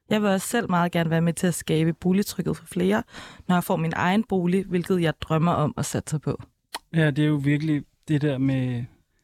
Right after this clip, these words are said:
Speaker 2: men det kommer jeg bare til at tænke på. Det skal man jo huske, det er jo ikke alle, der har et sted at bo. <laughs> Altså simpelthen, den her person er, virker, øh, lidt desperat faktisk, ikke?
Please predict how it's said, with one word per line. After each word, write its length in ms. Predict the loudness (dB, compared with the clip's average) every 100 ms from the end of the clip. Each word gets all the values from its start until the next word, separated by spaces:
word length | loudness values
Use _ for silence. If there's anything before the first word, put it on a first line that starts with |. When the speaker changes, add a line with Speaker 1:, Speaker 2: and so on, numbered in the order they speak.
| _ _ _ _ _ _ _ _ _ -6 -4 0
Speaker 2:
men 100 | 0
det 100 | 2
kommer 220 | 2 0
jeg 40 | 0
bare 160 | 0
til 140 | 0 -2
at 80 | -2
tænke 240 | 0 0
på. 100 | 0
Det 160 | 0 -2
skal 140 | 0
man 100 | 0
jo 60 | 0
huske, 240 | -2 -4 -2
det 60 |
er 40 | 0
jo 60 |
ikke 200 | 0 -2
alle, 120 | -4 -4
der 100 | -2
har 200 | -2 -2
et 140 | -8
sted 180 | -2 0
at 80 | 0 -2
bo. 140 | -4
<laughs> 60 | -6
Altså 280 | -10 -6 -4
simpelthen, 380 | 0 0 0 2
den 140 | 2
her 140 | 2
person 460 | -2 -6 -2 0 2
er, 140 | 0 0 -6 _ -20 _ _ -6
virker, 380 | 0 0 0 -4 -6 -18 _ _ _
øh, 560 | 0 2 2 2 0 -2 -8 _
lidt 300 | -2 -2 0
desperat 500 | 0 -2 0 0 0
faktisk, 400 | 0 -2 -2 -4
ikke? 200 | -4 -4